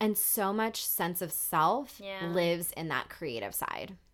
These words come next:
Speaker 2: Yeah, and I think that's so, <sighs> this is something I've thought about. It's, like, similar to the, uh, Magic Lessons podcast. It's like,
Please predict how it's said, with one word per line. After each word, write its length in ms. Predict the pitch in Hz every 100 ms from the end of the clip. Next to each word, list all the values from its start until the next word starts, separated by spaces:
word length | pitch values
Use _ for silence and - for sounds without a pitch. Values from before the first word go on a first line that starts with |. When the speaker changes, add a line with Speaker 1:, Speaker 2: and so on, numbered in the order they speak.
| _ _ _ - -
Speaker 2:
Yeah, 440 | - 320 349 349 294
and 80 | 294
I 100 | 302
think 180 | 339
that's 220 | 330 302 -
so, 540 | 311 294 294 294 285 254 -
<sighs> 200 | - -
this 240 | 254 269
is 340 | 233 202 185 - -
something 340 | 202 185 196
I've 140 | 185
thought 140 | 185 175
about. 280 | 180 175 180
It's, 100 | -
like, 160 | 202
similar 400 | - 269 262 254
to 420 | 247 233 208 190 175 -
the, 480 | 202 196 185 185 180 - _ _ _ _ _
uh, 140 | - 196
Magic 340 | 185 208 262
Lessons 280 | 185 185 190
podcast. 460 | - 190 - 190 233
It's 180 | 226 226
like, 240 | 220 214